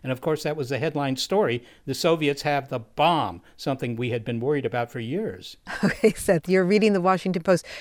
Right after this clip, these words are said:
Speaker 2: You would have been quite young, and you were reading the Washington Post then?
Speaker 1: Well, that was the only paper we got. And, and l-, look, Molly, up until that point, I had been reading these articles about, you know, how many miles away from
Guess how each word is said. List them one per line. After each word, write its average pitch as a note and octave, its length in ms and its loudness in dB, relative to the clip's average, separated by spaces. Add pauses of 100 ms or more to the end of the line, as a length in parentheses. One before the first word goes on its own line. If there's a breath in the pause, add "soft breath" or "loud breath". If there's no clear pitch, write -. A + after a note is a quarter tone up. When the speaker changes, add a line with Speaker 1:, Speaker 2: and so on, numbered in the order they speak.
Speaker 2:
You G#3 200 2
would A#3 100 8
have G#3 80 4
been F#3 220 2
quite - 440 2
young, D3 600 2 (400)
and F3+ 180 2
you F3+ 80 6
were F3 100 8
reading G3+ 300 6
the G3 100 6
Washington G3 460 6
Post G3+ 240 4
then? G#3 220 0 (160 soft breath)
Speaker 1:
Well, G#3 180 6
that E3+ 120 2
was E3+ 120 0
the F#3 140 4
only C4 180 4
paper G#3+ 280 4
we D#4+ 120 6
got. A#3 400 4 (220 soft breath)
And, F#3+ 240 2 (100)
and G3+ 180 -2
l-, G#3+ 360 -10
look, C4+ 200 2
Molly, C#3 280 2 (260 soft breath)
up C4 140 4
until A#3 240 4
that G3 200 2
point, E3 400 0
I D#3 120 4
had E3+ 160 2
been D#3+ 160 2
reading G#3+ 280 0
these D#3+ 200 -2
articles D#3+ 640 2 (200 soft breath)
about, D3 520 2 (180 soft breath)
you D#3+ 100 -2
know, D3 120 4
how F#3+ 200 0
many F#3+ 280 2
miles D3+ 760 2
away D#3 480 4
from C#3+ 300 0